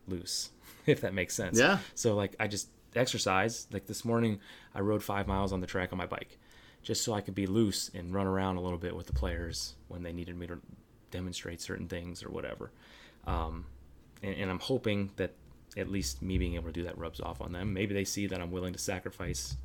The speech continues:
Speaker 1: a little bit of sleep for them, and m-, maybe they notice it and they're willing to sacrifice a little bit of something for me or whatever. But, um, but after, after football's over, it's family time,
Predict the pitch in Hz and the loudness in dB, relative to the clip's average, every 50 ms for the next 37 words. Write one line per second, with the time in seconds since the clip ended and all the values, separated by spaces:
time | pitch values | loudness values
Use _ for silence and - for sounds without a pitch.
0 | - - - - - - - - 98 95 92 90 - - - - - - 101 101 | -10 -12 -14 -16 -18 -20 -12 -6 -2 -2 0 0 0 -2 -2 -4 -2 0 0 0
1 | 101 - - - - - - - - - - - - - - - - - - 107 | 0 -4 -10 -18 -20 -20 -20 -20 -20 -20 -20 -20 -20 -20 -20 -20 -18 -6 -2 0
2 | 101 98 98 98 98 101 110 127 120 98 90 87 90 - - - 98 98 - - | 2 2 2 2 2 2 2 0 -2 -2 -4 -6 -8 -12 -8 -4 -2 -2 -2 -4
3 | - - 92 92 92 95 92 90 92 92 95 95 - - 104 101 92 92 87 87 | -8 -6 -4 -4 -2 -2 -2 -2 -2 0 0 0 0 0 0 0 0 -2 -4 -6
4 | - - - - - - - - - - - - - - - - - - - - | -8 -14 -20 -20 -20 -20 -20 -20 -20 -20 -20 -20 -20 -20 -20 -20 -20 -20 -20 -20
5 | - - - - - 95 92 92 98 95 92 90 - - 95 95 - - - 95 | -20 -20 -14 -6 -4 -2 0 2 2 0 0 0 0 0 0 -2 -2 0 -2 -2
6 | 98 - - 95 92 92 90 90 90 - 95 92 95 92 87 - - 92 92 90 | -2 -2 -2 -2 0 0 0 0 0 -2 -4 -4 -4 -6 -6 -6 -4 -4 -4 -4
7 | 98 - - - - - 90 90 92 90 - - - - - - - - 90 - | -6 -10 -16 -16 -14 -12 -10 -10 -10 -10 -10 -12 -12 -14 -16 -10 -4 -4 -2 -2
8 | - - - - - - - - - - - - 98 90 85 85 82 85 85 87 | -4 -6 -14 -20 -20 -20 -20 -20 -20 -20 -6 -2 0 0 0 0 -2 -4 -6 -10
9 | - - - - - - - - - - - - 98 98 98 98 - - 104 101 | -12 -16 -20 -20 -20 -20 -20 -20 -20 -8 -2 0 2 2 2 2 2 2 2 2
10 | 98 - - - - - - - - - - - - - - - - - - - | 2 0 -8 -18 -20 -20 -20 -20 -20 -20 -20 -20 -20 -20 -20 -20 -20 -14 -10 -8
11 | 104 - - - - - - 98 95 92 98 98 95 98 98 98 95 - - 104 | -8 -6 -2 -2 0 2 2 2 4 4 4 4 6 6 4 2 2 2 2 2
12 | 104 104 98 92 - 90 90 92 98 | 2 2 0 0 0 0 0 0 -2